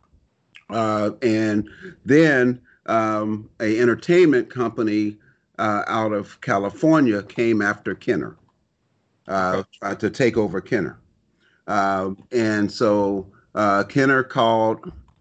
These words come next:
Speaker 1: Tonka and said, "Hey, do you guys wanna merge? We don't wanna be taken over by this, uh, uh, these guys in, in, uh, Hollywood." And we all knew those guys, and they were, they were, they were, they, they were not good people.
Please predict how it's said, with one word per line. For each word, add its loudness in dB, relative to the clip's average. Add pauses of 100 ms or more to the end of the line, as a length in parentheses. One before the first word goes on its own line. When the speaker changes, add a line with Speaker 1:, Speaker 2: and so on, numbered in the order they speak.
(220)
Speaker 1:
Tonka 0
and -8
said, -2
"Hey, -2 (640)
do -8
you 0
guys 0
wanna -2
merge? 0 (560)
We 0
don't 4
wanna 2
be 0
taken -2
over -4
by -4
this, -6
uh, -2 (380)
uh, 2
these 2
guys 2
in, -4 (140)
in, 0
uh, 0
Hollywood." 0 (200)
And 4
we 6
all 4
knew 4
those -4
guys, -6
and -4
they 0
were, -2
they -2
were, -2
they 0
were, 0 (420)
they, 2 (120)
they 0
were -2 (580)
not 2
good 0
people. -6